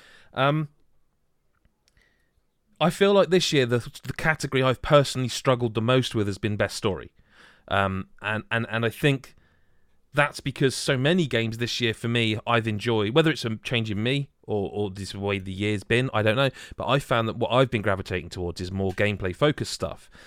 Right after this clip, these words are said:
So when I think of Deathloop, I think of this cool mechanic and the characters and the shooting and the powers, uh, the, the, the arcane s-, sort of powers that they do with Dishonored. I don't think of that as, I mean, it is a story game, but I don't think of it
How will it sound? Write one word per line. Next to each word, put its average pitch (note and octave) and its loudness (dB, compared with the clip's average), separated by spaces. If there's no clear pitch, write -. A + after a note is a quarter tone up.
So A#2 2
when D3 6
I F3 8
think C#3 0
of A2+ -2
Deathloop, B2+ 2
I F2+ -4
think F#2+ -6
of F#2+ -4
this - -2
cool B2+ 2
mechanic G2+ -2
and F#2 -8
the F#2+ -12
characters G2 -6
and F2 -8
the F2+ -10
shooting - -6
and F2 -6
the - -10
powers, - -2
uh, E2+ -8
the, F2+ -14
the, - -10
the F#2 -4
arcane F#2+ -2
s-, - -12
sort - -16
of - -20
powers F2 -6
that - -16
they F2 -10
do F#2 -8
with F2 -8
Dishonored. B2+ -6
I E3+ 4
don't G3 4
think G3 2
of E3+ 2
that D#3 2
as, C3+ -4
I D#3 -8
mean, D#3+ 2
it - -2
is D3 2
a C#3 0
story F2+ -2
game, E2+ -10
but A#2+ -6
I - -4
don't D#3 -2
think - -2
of G#2+ 0
it G2 -2